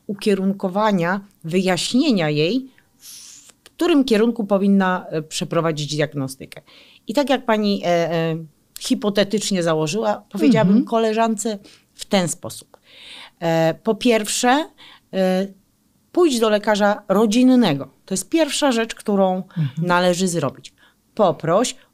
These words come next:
Speaker 1: o to, żeby cię osłuchał, poproś o podstawowe badania analityczne, sprawdź, jaki masz poziom cholesterolu, jakie masz ciśnienie, jaką mas-, masz masę, mm,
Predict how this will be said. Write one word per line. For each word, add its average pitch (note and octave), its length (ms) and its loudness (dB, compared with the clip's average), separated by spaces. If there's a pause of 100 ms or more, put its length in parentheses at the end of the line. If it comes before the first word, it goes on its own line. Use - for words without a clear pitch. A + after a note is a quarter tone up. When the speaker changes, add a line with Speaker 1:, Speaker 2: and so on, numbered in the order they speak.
(100)
Speaker 1:
o G#3 120 2
to, G#3 160 -2
żeby D#3 220 -2
cię C3 180 -6 (100)
osłuchał, D#3+ 920 -2 (420)
poproś B3 380 0
o C#4 60 0
podstawowe G3 640 0
badania D3+ 800 -2 (260)
analityczne, F3 960 -2 (180)
sprawdź, G3+ 540 -2
jaki D3+ 220 -8
masz A#2+ 280 -10 (280)
poziom E4 320 2
cholesterolu, D#3+ 880 0 (260)
jakie D#3 220 -2
masz B3+ 160 2
ciśnienie, D#3+ 920 -2 (320)
jaką C3 420 -4
mas-, B3+ 380 0 (180)
masz G#3 240 -2
masę, G#3 320 0
mm, F#3 640 -4